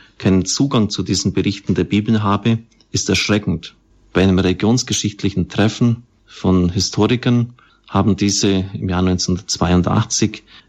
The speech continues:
die Frage nach der historischen Zuverlässigkeit der Quellen über die Wunder durchweg positiv beantwortet.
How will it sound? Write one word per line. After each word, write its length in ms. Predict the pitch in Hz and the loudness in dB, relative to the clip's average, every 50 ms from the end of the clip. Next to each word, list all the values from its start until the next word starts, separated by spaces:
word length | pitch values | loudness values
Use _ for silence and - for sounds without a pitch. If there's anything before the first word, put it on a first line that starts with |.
| _ _ - - | _ _ -4 -4
die 40 | - | -2
Frage 400 | - - 98 95 101 226 220 107 | 0 0 2 2 2 2 2 2
nach 140 | 101 98 | 0 0
der 160 | 98 - 101 101 | 0 -2 -2 -4
historischen 560 | 101 - - - 110 113 120 117 - 123 95 | -4 -4 -2 0 0 0 0 0 0 -2 -2
Zuverlässigkeit 840 | - - 135 131 123 123 104 101 107 - - 117 - - 98 87 - | -2 -2 -2 0 0 0 0 0 0 -2 -4 -4 -4 -4 -4 -2 -2
der 80 | 95 - | -4 -4
Quellen 420 | - - - 95 92 104 117 120 | -4 -4 -2 2 2 2 2 2
über 180 | 113 104 - - | 0 -4 -4 -2
die 140 | 104 98 | -2 0
Wunder 320 | 92 104 113 120 120 123 127 | 0 2 2 2 2 0 -2
durchweg 540 | - - 107 107 120 113 107 104 101 - - | -2 -2 -2 -2 -2 0 -2 -2 -2 -4 -6
positiv 580 | - 101 101 104 98 - - 98 92 - - | -2 -2 0 0 -2 -2 -2 -4 -4 -2 -2
beantwortet. 840 | - - - - 90 90 87 - - 87 82 - - - - - - | -2 -2 0 0 0 0 0 -2 -6 -6 -4 -4 -6 -6 -6 -8 -14